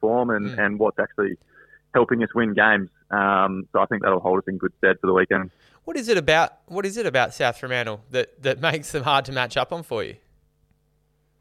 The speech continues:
Speaker 1: Um, well, I mean, I think we've seen throughout, like, the year in the waffle especially is, you know, if you're off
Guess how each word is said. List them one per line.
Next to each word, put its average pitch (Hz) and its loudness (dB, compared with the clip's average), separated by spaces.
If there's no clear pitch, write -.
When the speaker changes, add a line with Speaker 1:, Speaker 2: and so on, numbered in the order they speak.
Speaker 1:
Um, 185 4
well, 175 6
I 120 6
mean, 123 0
I 117 2
think 170 -6
we've 131 -8
seen 123 -2
throughout, 107 2
like, 101 -2
the 104 -6
year 107 4
in 110 -8
the 101 -2
waffle 101 0
especially 101 0
is, 95 -2
you 113 -2
know, 98 4
if 95 0
you're 107 4
off - 2